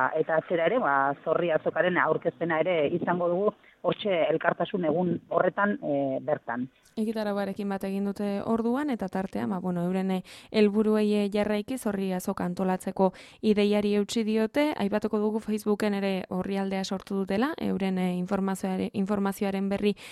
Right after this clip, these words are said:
Speaker 2: hedatzeko, eta okerrez banaiz gai sozial bat, eh, hartzen zuten, antolatzen zuten aldiro, ez dakit larun bat honetakoan ze, ze gai landuko duten.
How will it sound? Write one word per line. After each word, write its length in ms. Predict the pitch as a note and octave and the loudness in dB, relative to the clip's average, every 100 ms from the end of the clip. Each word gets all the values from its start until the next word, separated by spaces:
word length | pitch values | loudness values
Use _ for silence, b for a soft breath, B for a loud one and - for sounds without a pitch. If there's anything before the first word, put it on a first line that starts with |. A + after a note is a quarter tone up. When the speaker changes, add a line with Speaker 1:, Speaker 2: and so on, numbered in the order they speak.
| B | B
Speaker 2:
hedatzeko, 640 | - A3 A3 - A#3 C#4+ C#4+ | 4 4 4 0 0 0 0
eta 360 | - F#3+ - F#3+ | 0 -2 0 -2
okerrez 260 | F#3 G#3+ G#3+ | 0 -2 0
banaiz 260 | A#3+ A3+ | 0 0
gai 140 | A3 A3 | 2 0
sozial 460 | - G3+ A3 G3+ | 0 -6 -2 -2
bat, 200 | F#3+ F#3 F#3+ | 0 -2 0
eh, 180 | F#3 F3+ | -2 -2
hartzen 380 | G3 - G3+ | -6 -4 -4
zuten, 260 | G3 G3+ G3+ | -2 -2 0
antolatzen 560 | F#3+ F#3+ G3 G3 G3+ G3 | 0 0 0 -2 -4 -6
zuten 280 | G#3 G3+ | -4 -2
aldiro, 380 | G3+ G3+ G#3+ C4 C#4 B B | -2 0 2 0 0 B B
ez 140 | A3 | -4
dakit 240 | - F#3+ G#3+ | -2 -2 0
larun 220 | G3 G#3 | 2 2
bat 140 | G3 G3 | 0 0
honetakoan 500 | F#3+ F#3 F#3+ G3 F#3+ | -4 -2 -2 -2 -2
ze, 340 | - F#3+ F3+ | 0 0 -2
ze 160 | - G3 | -2 -2
gai 120 | F#3+ | 0
landuko 400 | F3+ F#3 F3+ - | 0 0 -2 -2
duten. 320 | F3+ F3 A3+ | -2 0 0